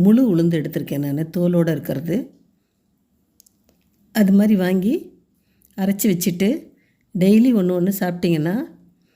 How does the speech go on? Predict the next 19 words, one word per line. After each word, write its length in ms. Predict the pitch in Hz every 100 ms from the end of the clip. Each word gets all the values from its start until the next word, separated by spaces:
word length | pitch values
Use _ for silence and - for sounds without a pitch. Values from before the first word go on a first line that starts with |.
| _ _ -
எலும்புக்கு 400 | 185 214 220 180
வந்து 180 | 160 180 233 190
நல்ல 240 | 175 190 165
பலம் 260 | 165 170 147
அது. 180 | 160 175 330 _ _ _ _ _ _ _ _ _
அதனால 320 | 170 170 170 196 294 - - _ _ _ _ _ 175
அது 140 | 170 170
மாதிரி 160 | 185 170
வாங்கி 300 | 170 165 240 - - - _ _ _ _ _ -
வச்சு 220 | 170 233 208
அரைச்சிக்கோங்க. 520 | 170 170 - 156 143 190 311 - - - _ _ - - _ - - 180
அதுக்கு 200 | 175 175
வந்து 160 | 190
ஃபஸ்ட்டு 360 | - 175 - 262 339 - _ _ _ _ _ _ _ _
அந்த 120 | 175 175
உளுந்தை 260 | 185 208 196
வந்து 200 | 170 170 277 - - -
நல்லா 200 | 175 208 339 - - _ _ _ _ _ _
வறுத்துக்கலாம். 560 | 185 208 208 185 156